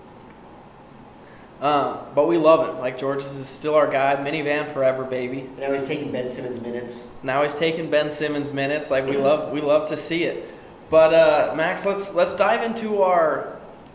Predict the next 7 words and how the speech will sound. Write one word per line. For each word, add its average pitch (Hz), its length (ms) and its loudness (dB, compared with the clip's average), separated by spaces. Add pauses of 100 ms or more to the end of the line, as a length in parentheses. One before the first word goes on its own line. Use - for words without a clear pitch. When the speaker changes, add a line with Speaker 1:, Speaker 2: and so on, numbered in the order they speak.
(120)
Speaker 1:
additions. 143 540 -2
I 147 80 4
think 147 220 -4
the 139 80 -4
biggest 170 400 -2
one, 160 420 0 (420)
um, 127 480 0